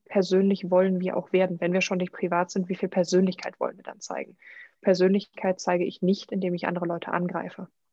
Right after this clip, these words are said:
Nächster Punkt. Ich würde niemals Leute direkt angreifen, beschimpfen, ausfällig werden. Schlicht und ergreifend, weil ich viel zu viel Respekt vor meinem Gegenüber habe. Und ich würde annehmen, dass wir uns alle auf so einen Konsens der Kommunikation geeinigt haben.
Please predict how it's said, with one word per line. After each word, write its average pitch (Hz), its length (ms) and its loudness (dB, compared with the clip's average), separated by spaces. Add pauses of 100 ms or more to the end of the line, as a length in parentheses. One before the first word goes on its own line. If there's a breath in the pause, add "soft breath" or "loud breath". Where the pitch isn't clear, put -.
(240)
Nächster 175 300 -2
Punkt. 170 320 -10
Ich - 140 -10
würde 185 180 0
niemals 190 580 0
Leute 180 340 2
direkt 180 420 -2
angreifen, 180 680 -2
beschimpfen, 185 680 -4
ausfällig 180 560 -2
werden. 180 280 -6 (340 loud breath)
Schlicht - 280 -2
und 208 160 2
ergreifend, 202 440 0
weil 185 100 0
ich 180 80 -8
viel 202 160 0
zu - 100 -8
viel 190 140 -2
Respekt 185 380 -2
vor 180 120 -2
meinem 175 220 -4
Gegenüber 190 540 0
habe. 170 240 -8 (120)
Und 180 280 0
ich - 180 -10
würde 180 240 -2
annehmen, 214 480 0 (1700 loud breath)
dass - 180 -2
wir 190 80 2
uns 185 140 -4
alle 208 240 2
auf 196 80 -2
so - 100 -6
einen 185 120 -2
Konsens 185 440 2
der 180 80 -2
Kommunikation 180 520 -4
geeinigt 175 500 -2
haben. - 260 -10